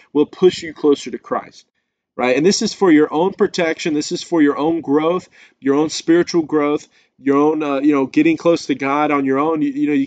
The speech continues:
it's hard to do on your own. You need somebody to be able to push you and hold you accountable for what you do and what you don't do. Um, and it's also to protect your testimony that is, that is there for the glory of God.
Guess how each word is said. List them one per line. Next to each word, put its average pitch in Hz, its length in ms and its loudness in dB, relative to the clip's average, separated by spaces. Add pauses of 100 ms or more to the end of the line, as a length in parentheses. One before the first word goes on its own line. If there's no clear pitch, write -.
(140)
it's 151 180 -6
hard 175 220 0
to 165 80 -2
do 220 180 -2
on 175 80 0
your 135 120 0
own. 127 100 -4
You 143 100 -6
need 156 240 -4
somebody 190 380 -4
to 143 100 -4
be 147 120 2
able 147 120 0
to 131 80 -4
push - 380 -10
you 120 160 -4 (320)
and 131 120 -10
hold 156 300 0
you 165 80 0
accountable 139 540 -4
for - 100 -12
what 135 240 -4
you 131 80 -8
do 127 220 -2
and 117 80 -6
what 120 160 -10
you 131 80 -14
don't 127 280 -10
do. 104 220 -12 (480)
Um, 113 400 -6 (300)
and 160 120 -6
it's 180 180 -6
also 196 380 0
to 151 140 -8
protect 160 500 -4
your 147 120 4
testimony 120 800 -6 (360)
that 143 140 -4
is, - 300 -10
that 143 120 -12
is 135 140 -14
there 147 220 2
for 147 120 -6
the 127 100 -6
glory 120 300 -2
of 110 120 -10
God. 104 300 -10